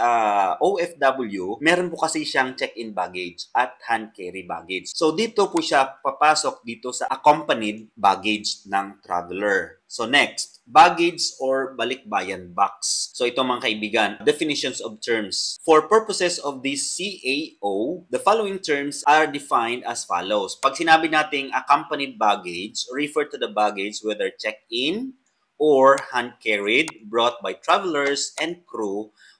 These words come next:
when leaving or arriving in the country.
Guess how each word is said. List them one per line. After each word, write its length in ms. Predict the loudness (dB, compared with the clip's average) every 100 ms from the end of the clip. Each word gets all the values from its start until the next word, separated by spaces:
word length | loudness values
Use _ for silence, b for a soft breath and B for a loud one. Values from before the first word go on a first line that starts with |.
| -2
when 160 | -2
leaving 560 | -2 -6 -4 -2 -2 -2 -4
or 160 | -2 -2
arriving 640 | -2 0 0 -2 -4 -4 -10 _
in 240 | -14 -12
the 80 | -14 -12
country. 560 | -12 -12 -8 -8 -8